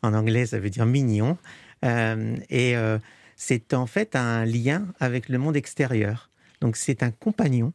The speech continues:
on appelle ça un robot compagnon. Un robot compagnon, c'est un, comme un ami, comme un, un,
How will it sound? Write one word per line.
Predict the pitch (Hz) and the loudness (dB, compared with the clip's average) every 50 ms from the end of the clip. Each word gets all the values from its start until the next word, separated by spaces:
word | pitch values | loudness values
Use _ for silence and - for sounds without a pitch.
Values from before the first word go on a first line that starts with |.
| _ - | _ -4
on | 160 135 | -2 0
appelle | 131 120 143 127 | 0 0 0 -2
ça | - 156 | -2 -2
un | 135 | -2
robot | 117 123 123 143 | 0 -2 -2 -2
compagnon. | - - 123 - 117 113 110 104 - - _ _ _ _ _ - - _ - | -4 -4 -2 0 0 0 0 -2 -4 -6 _ _ _ _ _ -20 -20 _ -2
Un | - 131 127 123 120 | 0 0 2 0 0
robot | 113 139 135 139 160 | -2 -2 -4 -4 -2
compagnon, | 160 135 - 131 127 139 175 220 | -4 -2 0 0 0 2 0 0
c'est | - - 190 | 0 0 0
un, | 127 120 120 113 110 - - - - - _ - | 2 2 2 0 -2 -6 -12 -20 -20 -20 _ -4
comme | - 160 160 156 | -2 0 0 0
un | 143 135 135 | 0 0 0
ami, | 139 147 131 123 120 123 139 156 | 0 0 2 2 2 0 0 0
comme | - 143 135 131 | 0 -2 0 0
un, | 127 127 123 123 123 120 120 _ _ - - - - - | -2 -2 -2 -2 -4 -6 -6 _ _ -20 -20 -20 -12 -6
un, | 156 131 | -4 -4